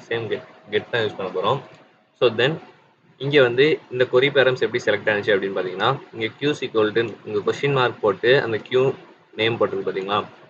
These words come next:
So, நம்ம எடுத்துட்டோம்னா இதெல்லாம் போயிடும். ஓகேவா? So, அங்க நம்ம என்ன போட்டிருக்கோமோ அது இங்க வந்து வந்துரும். ஓகேவா?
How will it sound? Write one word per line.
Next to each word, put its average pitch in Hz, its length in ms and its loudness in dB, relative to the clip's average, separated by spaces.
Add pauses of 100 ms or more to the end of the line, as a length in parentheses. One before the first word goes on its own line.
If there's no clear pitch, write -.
(140)
So, - 40 0 (100)
நம்ம 120 140 0
எடுத்துட்டோம்னா 127 500 -2
இதெல்லாம் 110 260 0
போயிடும். 95 240 -4 (260)
ஓகேவா? 104 200 -2 (200)
So, - 120 -4
அங்க 110 220 -2
நம்ம 107 180 -2
என்ன 131 160 -2
போட்டிருக்கோமோ 110 400 -2 (120)
அது 110 100 -2
இங்க 101 140 -4
வந்து 98 160 -8
வந்துரும். - 280 -14 (400)
ஓகேவா? 107 260 -2